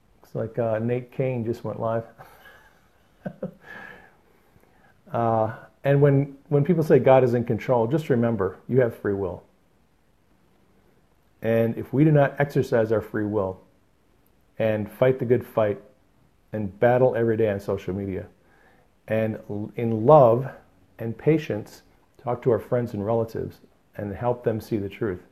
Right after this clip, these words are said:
then the enemy wins. The enemy is going to win if we don't do our part.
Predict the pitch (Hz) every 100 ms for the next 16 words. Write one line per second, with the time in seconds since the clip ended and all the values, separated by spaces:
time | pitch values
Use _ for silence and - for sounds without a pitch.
0 | _ _ _ _ _ _ _ _ _ _
1 | _ _ _ _ _ 117 120 120 120 120
2 | 117 - - _ _ _ _ - 127 123
3 | 107 98 95 - - _ _ _ _ _
4 | _ _ _ _ _ 131 165 202 185 123
5 | 139 135 107 101 107 98 - _ _ -
6 | 113 117 139 127 104 107 95 - - -